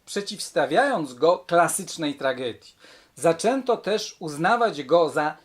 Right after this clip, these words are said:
największego poetę epoki. Pisał też powieści historyczne. Bóg Jargal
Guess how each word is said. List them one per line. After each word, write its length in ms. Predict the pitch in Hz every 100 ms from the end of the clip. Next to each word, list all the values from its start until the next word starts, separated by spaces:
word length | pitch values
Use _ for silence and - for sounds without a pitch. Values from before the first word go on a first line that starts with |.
| _
największego 1040 | 151 143 185 311 285 247 202 - 147 139 139
poetę 540 | 127 120 113 113 113
epoki. 560 | 107 - 120 - - _ _ _
Pisał 340 | 135 135 160 185
też 180 | 135
powieści 520 | - 160 127 110 - 143
historyczne. 800 | 185 - 208 240 220 - - _ _ _
Bóg 460 | 180 147 269 151 135
Jargal 640 | 131 127 147 233 247 247